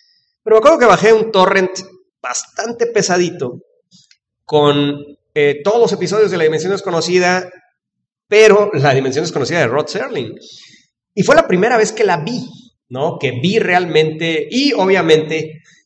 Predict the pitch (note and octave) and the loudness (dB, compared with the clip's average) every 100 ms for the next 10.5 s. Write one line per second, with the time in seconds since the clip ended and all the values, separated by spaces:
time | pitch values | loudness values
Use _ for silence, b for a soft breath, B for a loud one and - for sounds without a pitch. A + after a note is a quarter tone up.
0 | _ _ C3+ A#2+ A#2 A2+ A2+ A2+ - B2+ | _ _ -4 0 0 0 -4 -6 -2 0
1 | B2 C#3+ D3+ C3 C#3+ - D3 D3 D3 D3 | 0 2 2 2 -2 0 0 2 -2 -4
2 | C3 C#3+ C3 C#3 D#3 F3+ D#3+ C#3+ C#3+ - | -6 -6 -8 -8 -2 0 2 2 0 -4
3 | C#3 A#2 A2+ A2 G#2+ G#2 G#2 _ - G#2+ | -6 -4 -4 -6 -8 -12 -18 _ -12 -10
4 | G#2+ G#2 G2+ _ _ _ - A2+ B2 A#2+ | -8 -12 -16 _ _ _ -4 0 0 0
5 | A#2+ A#2 A#2+ C3 C#3 C3+ B2 A2 A2+ A2+ | -4 -4 -2 0 2 2 0 0 -6 -10
6 | - B2 A#2 A2+ A#2+ A#2 C#3 C#3+ - - | -8 -6 -4 -6 -4 0 0 -2 -6 -20
7 | _ _ _ _ _ _ _ - B2 B2 | _ _ _ _ _ _ _ -8 -4 0
8 | C#3+ D3+ C#3 G2+ B2 B2+ A#2 A#2 B2+ A#2+ | 0 2 2 0 -4 -6 -4 -6 -6 -8
9 | - G#2+ A#2+ A#2 A2+ G#2+ G#2+ A#2+ A#2 - | -8 -10 -6 -6 -4 -6 -8 -10 -10 -10
10 | A#2 G#2+ C3 A#2 | -10 -8 -6 -6